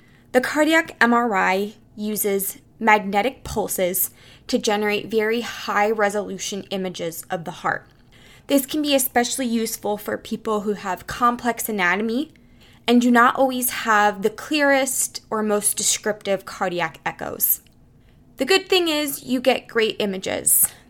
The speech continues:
The kind of bad <laughs> thing is you have to lay in an M R I tube for sometimes between two to three hours. A lot of times you wear headphones and there will be a technician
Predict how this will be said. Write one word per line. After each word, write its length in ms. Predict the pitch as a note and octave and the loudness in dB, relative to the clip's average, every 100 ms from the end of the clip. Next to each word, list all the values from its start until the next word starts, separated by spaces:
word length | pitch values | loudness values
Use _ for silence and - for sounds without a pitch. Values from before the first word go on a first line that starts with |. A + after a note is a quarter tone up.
| _ | _
The 220 | A#3 A#3 B3+ | 2 4 4
kind 280 | D4 D4 | 0 -2
of 140 | C4 - | -2 6
bad 280 | B3 C#4 A#3+ | 6 6 2
<laughs> 140 | B3 | -2
thing 200 | B3 F#3+ | -2 -2
is 260 | F#3 F#3+ - - - - | -4 -6 -10 -16 -20 0
you 160 | B3+ | 2
have 240 | B3 B3 B3+ | 4 2 0
to 120 | A#3+ | -2
lay 360 | A3+ A3+ A3+ A#3 | 4 4 4 2
in 180 | A3+ | -2
an 120 | A3 G3+ | -4 -2
M 180 | G#3 | 0
R 180 | G#3 F#3+ | 0 0
I 160 | F3+ F#3 | 0 -2
tube 500 | - - F#3+ F3+ - - - - | -4 -6 -4 -6 -8 -20 -20 -2
for 140 | B3+ | 0
sometimes 580 | B3+ B3 B3+ - E4+ F4 | 2 -2 -6 -4 -2 -2
between 460 | E4 - - C4+ B3 | -4 -10 -6 -4 -4
two 380 | - - B3 A#3 | -4 -4 -4 0
to 100 | B3 | -2
three 360 | - A#3+ G#3+ - | -2 -6 -6 -2
hours. 680 | F3+ F3 - G3+ - - - _ _ - - - _ - | -2 0 -4 -2 -2 -2 -6 _ _ -20 -20 -20 _ 2
A 80 | A#3+ | 6
lot 180 | A#3+ | 6
of 60 | C4 | 4
times 400 | - D4 C#4+ B3 | -2 0 0 2
you 100 | B3 | 0
wear 140 | G#3 | 0
headphones 880 | G3+ - D4+ C#4+ D4+ C#4+ C#4+ D4 C#4+ - - - | 0 0 -2 0 0 2 0 -2 -6 -10 -20 -2
and 160 | B3 B3 | 4 6
there 120 | A#3+ | 8
will 120 | B3 | 6
be 160 | B3 A#3+ | 4 0
a 40 | |
technician 920 | A#3 - B3 A#3 A3+ A3 C4 C4 C#4 | 0 -4 -8 -4 -4 -2 -2 0 0